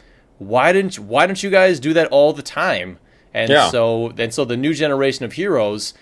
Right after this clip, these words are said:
Speaker 1: starts fighting with the old because the new generation's like, "We should murder those guys before they, like, you know, senselessly kill everybody." And the old guard's like, "No, no, no, you can't just murder people 'cause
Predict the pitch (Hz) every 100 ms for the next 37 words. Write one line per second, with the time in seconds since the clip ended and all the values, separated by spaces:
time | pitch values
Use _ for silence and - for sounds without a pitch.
0 | _ - 147 131 - 139 131 123 113 143
1 | 123 104 110 107 98 113 170 143 120 117
2 | 123 110 107 101 _ _ 143 143 120 98
3 | 110 160 175 117 110 110 104 110 95 95
4 | 104 - - _ _ - 117 143 131 117
5 | 107 90 107 101 92 120 110 95 92 -
6 | - 160 156 135 127 117 - 165 147 127
7 | 107 101 104 - - - 117 139 131 127
8 | 120 113 117 107 120 135 139 151 135 120
9 | 101 143 139 123 113 135 170 127 123 120
10 | 120 123 107 95